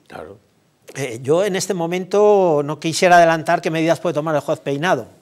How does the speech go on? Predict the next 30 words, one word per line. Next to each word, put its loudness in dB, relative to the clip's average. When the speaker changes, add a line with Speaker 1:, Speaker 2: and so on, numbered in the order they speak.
Speaker 2:
Yo -6
creo -4
que -4
es -8
un -8
juez -6
valiente 0
y -8
desde -8
aquí -4
decirle -2
que -6
ánimo, 2
la -6
decisión -4
que -2
vaya 2
a 0
tomar, -4
eh, -6
porque -2
en -6
este -6
momento -4
estamos -6
todos 4
los 0
españoles -6
con -6
él. -6